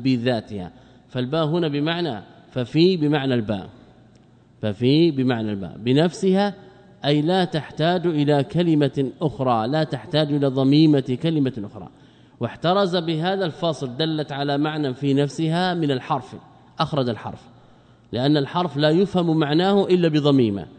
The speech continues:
لابد من ماذا؟ لابد من فعل يتعلق به الحرف، ولابد من مدخول.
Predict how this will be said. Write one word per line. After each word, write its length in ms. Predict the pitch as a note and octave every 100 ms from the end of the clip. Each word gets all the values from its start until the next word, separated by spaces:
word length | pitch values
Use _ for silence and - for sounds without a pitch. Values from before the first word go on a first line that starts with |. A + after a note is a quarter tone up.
| - - - -
لابد 340 | A#2 D#3 E3+
من 160 | D#3+ D#3
ماذا؟ 360 | D3 C3 B2 D#3 - - - -
لابد 360 | C#3 D#3+ D#3
من 300 | D#3 D3+ C#3+
فعل 320 | A#2+ D#3+ D#3+
يتعلق 720 | D3 C3+ C3 C3 D3 D3 C#3 C3+
به 200 | C#3+ C#3
الحرف، 380 | B2 F3+ F3
ولابد 400 | C#3+ C#3+ D3 E3+
من 160 | D#3 D#3
مدخول. 580 | D3+ C#3+ D#3+ C#3 G2+